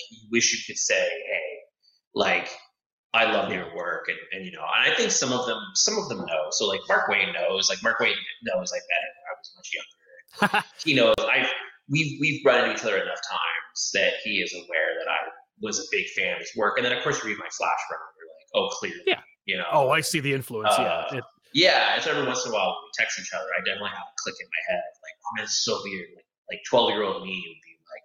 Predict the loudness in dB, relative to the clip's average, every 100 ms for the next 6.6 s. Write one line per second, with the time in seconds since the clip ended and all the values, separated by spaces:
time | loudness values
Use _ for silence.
0 | -12 -12 -12 _ _ _ -8 -4 -2 -2
1 | -4 -6 -4 -2 2 2 2 0 0 0
2 | 4 4 2 0 -6 0 4 4 4 4
3 | 4 4 2 2 2 4 4 2 0 -4
4 | -6 -2 2 4 4 2 4 2 2 2
5 | 4 4 6 6 4 2 -6 _ _ 0
6 | 2 4 4 4 4 2